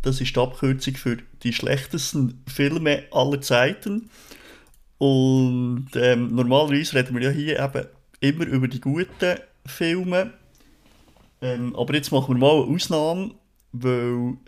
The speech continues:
Schläfatz, das ist eine, eine Filmreihe auf, ähm, Tele fünf. Und ja, im linearen Fernsehen läuft das. Dort startet jetzt die,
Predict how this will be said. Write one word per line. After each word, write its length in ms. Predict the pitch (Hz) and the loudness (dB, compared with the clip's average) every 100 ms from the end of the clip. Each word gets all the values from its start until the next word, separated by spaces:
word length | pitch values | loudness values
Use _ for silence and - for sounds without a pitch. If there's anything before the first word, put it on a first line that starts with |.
| _ - | _ -8
Schläfatz, 680 | - 135 - 156 - - - | -2 0 0 -2 -4 -10 -6
das 180 | 135 | -6
ist 180 | 127 - | -4 -2
eine, 440 | 120 110 107 104 - | 0 0 -2 -4 -8
eine 100 | - | -12
Filmreihe 1400 | 110 135 135 190 185 - - 135 139 147 165 170 175 180 - _ - - - - - _ _ - | -6 -2 0 -2 -6 -8 -10 -4 0 0 -2 -2 0 0 -4 _ -20 -20 -20 -20 -20 _ _ 0
auf, 440 | 131 117 - - | 0 0 -6 -4
ähm, 480 | 117 113 110 110 - - | 0 0 0 -2 -6 -12
Tele 300 | - 139 160 | -2 0 2
fünf. 640 | 135 147 202 269 - - - - _ _ _ - | 0 0 0 -2 -6 -14 -16 -20 _ _ _ -4
Und 220 | 120 117 | -4 0
ja, 600 | 120 117 160 196 143 - - _ - | 2 4 4 0 -4 -8 -16 _ -2
im 340 | 127 117 113 | 0 0 -2
linearen 840 | 113 135 175 160 143 156 160 160 - | -4 -4 -2 0 2 0 0 -4 -6
Fernsehen 680 | - 120 156 185 - 180 220 - | -4 -2 -2 -4 -4 -4 -6 -10
läuft 360 | - 143 208 - | -6 -4 -4 -4
das. 340 | 156 180 - - - - - | -4 -4 -6 -16 -20 -16 -4
Dort 200 | 131 135 | -2 0
startet 420 | 139 123 131 - | 0 0 -2 -4
jetzt 300 | 143 139 - | -4 -4 -6
die, 140 | 120 | -6